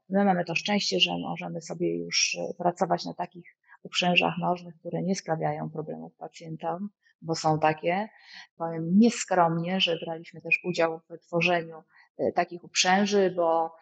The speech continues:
bo widzieliśmy, e, że taka musi być. One są specjalnie tak skonstruowane, żeby w odpowiednich miejscach, nazwijmy to, uciskały pacjenta, ale nie dyskomfortowo dla niego, czyli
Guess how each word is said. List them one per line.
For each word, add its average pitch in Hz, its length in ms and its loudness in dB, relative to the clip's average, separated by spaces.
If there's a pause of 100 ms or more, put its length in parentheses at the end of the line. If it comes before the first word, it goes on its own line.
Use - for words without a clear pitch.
(140)
bo 180 140 6
widzieliśmy, 180 640 4
e, 170 600 2
że 175 200 -2
taka 175 240 0
musi 165 360 0
być. 170 420 0 (360)
One 170 300 6
są 170 280 -6
specjalnie 175 680 0
tak 170 220 -6
skonstruowane, 165 880 0
żeby 165 460 -4
w - 140 -20
odpowiednich 175 680 2
miejscach, 170 720 -2 (180)
nazwijmy 165 640 -4
to, - 220 -14
uciskały 185 680 2
pacjenta, 175 680 0 (240)
ale 170 280 4
nie 202 340 2 (500)
dyskomfortowo 185 840 4
dla 170 180 4
niego, 156 300 -4
czyli - 320 -16